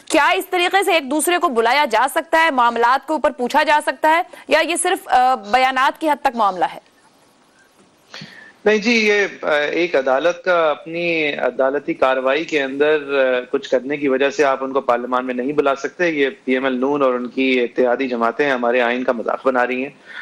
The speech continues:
Speaker 2: ये constitution का एक clear failure कर रहे हैं और उसका, क्योंकि उनके, उसके पास उनका कोई जवाब नहीं है, इसलिए वो, अ, जातियात पे उतरे हुए हैं या लोगों की शख्सियात की तनकीद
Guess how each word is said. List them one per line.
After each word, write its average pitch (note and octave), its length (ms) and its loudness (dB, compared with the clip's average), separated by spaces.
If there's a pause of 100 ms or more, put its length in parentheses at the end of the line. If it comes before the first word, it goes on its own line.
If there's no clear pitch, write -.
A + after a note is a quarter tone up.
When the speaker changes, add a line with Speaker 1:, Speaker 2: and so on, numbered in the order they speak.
(200)
Speaker 2:
ये C#3+ 300 2
constitution C3+ 800 -4
का C#3 520 0
एक C#3 360 -4
clear F3 720 0
failure C#3 800 -2
कर C3+ 120 2
रहे C#3+ 260 -2
हैं D3+ 220 0
और B2 240 -2
उसका, C#3+ 800 -2 (160)
क्योंकि D3 220 -4
उनके, B2+ 260 -4
उसके - 220 -2
पास C3+ 260 -2
उनका C3+ 140 -2
कोई C3 160 0
जवाब C3+ 360 0
नहीं D3+ 180 -8
है, C#3+ 120 -2
इसलिए C3 260 -2
वो, A#2 260 -4 (420)
अ, A#2+ 100 2
जातियात B2+ 540 0
पे E3 60 0
उतरे C#3 280 -2
हुए C3+ 120 -4
हैं C3+ 220 -2
या A#2 320 0
लोगों A#2 260 -4
की A#2 80 -8
शख्सियात B2+ 580 0
की D3+ 120 -6
तनकीद C3 380 -6